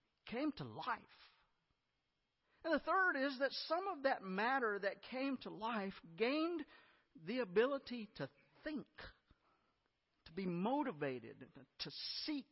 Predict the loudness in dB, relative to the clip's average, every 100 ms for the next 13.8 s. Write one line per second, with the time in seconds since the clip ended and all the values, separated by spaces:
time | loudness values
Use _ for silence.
0 | -6 -6 0 0 0 0 0 -2 -2 -4
1 | -2 -2 -4 -12 -20 -8 -4 0 4 4
2 | 2 -6 -12 0 4 4 2 0 0 -6
3 | _ _ _ _ _ _ _ _ _ _
4 | _ _ 2 2 2 4 6 8 6 4
5 | 4 6 6 2 0 2 2 0 2 2
6 | 2 2 2 2 4 4 2 -2 -6 -2
7 | 0 0 -2 -4 _ -2 0 -2 -4 -6
8 | -8 -8 -8 -10 -8 -6 -4 -4 -4 -4
9 | -4 -6 -10 -14 -20 -20 _ _ _ _
10 | _ _ _ _ _ _ _ _ _ -6
11 | 0 0 0 -4 -6 -10 -18 _ 0 8
12 | 8 8 4 0 -4 -8 -6 -6 -8 -6
13 | -6 -8 -12 -14 -16 _ -10 -8